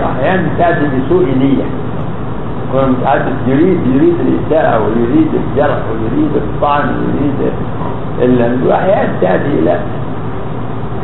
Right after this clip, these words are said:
من الكلام العابر والأحاديث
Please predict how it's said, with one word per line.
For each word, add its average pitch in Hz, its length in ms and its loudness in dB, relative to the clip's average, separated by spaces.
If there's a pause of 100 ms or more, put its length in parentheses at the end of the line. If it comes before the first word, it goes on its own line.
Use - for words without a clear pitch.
(140)
من 233 340 2 (2000)
الكلام 135 440 2
العابر 117 520 2
والأحاديث 117 480 0